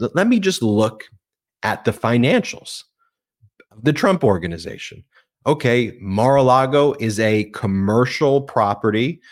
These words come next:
where a deed was executed saying it will forever be used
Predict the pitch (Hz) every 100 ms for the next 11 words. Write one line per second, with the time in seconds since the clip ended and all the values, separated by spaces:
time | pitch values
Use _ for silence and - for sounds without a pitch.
0 | - - 107 110 107 101 90 117 123 123
1 | 123 104 110 107 107 - 104 104 107 110
2 | 104 101 92 104 92 - 104 90 104 113
3 | 110 123 123 92 87 101 117 -